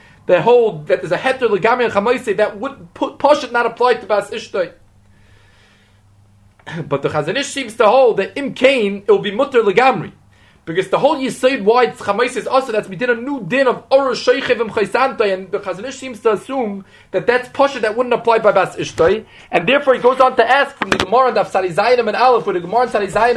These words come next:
and Aleph brings down a Brisa that the halacha is that Onas Isha Mutter Lisa Bita, that if someone's Ma'anas Isha, since there was no Nesuin, it's Mutter Lisa Bita, and the Gemara is the first that this heter is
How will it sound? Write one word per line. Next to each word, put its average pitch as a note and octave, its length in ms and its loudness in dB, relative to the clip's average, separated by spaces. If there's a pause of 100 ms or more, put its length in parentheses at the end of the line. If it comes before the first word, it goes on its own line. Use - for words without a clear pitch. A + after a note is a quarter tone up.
and - 80 0
Aleph A3+ 180 4
brings A3 160 -10
down A3 260 2
a G3 60 -4
Brisa F3+ 720 2 (520)
that F#3 200 4
the F#3 140 2
halacha A#3+ 220 4
is A3+ 460 2
that F3+ 180 0 (600)
Onas C4 460 4 (100)
Isha G#3+ 540 4 (380)
Mutter A#3+ 400 2
Lisa B3 320 2
Bita, C#4 480 0 (480)
that D#3+ 120 2
if - 40 -10
someone's C4 240 4
Ma'anas B3 400 2 (100)
Isha, D#3+ 280 -2
since G#3+ 200 -6
there A3+ 100 -4
was F3 120 -2
no A#3 120 8
Nesuin, E3 440 0
it's F3 140 -10
Mutter A#3+ 200 0
Lisa A#3 240 -2
Bita, C4+ 300 0
and G3 80 0
the F#3+ 60 -2
Gemara A#3+ 240 2
is A3 40 -8
the A#3 80 -2
first B3+ 300 0
that F#3+ 100 -2
this B3+ 160 -8
heter A3+ 480 2
is G3 100 -8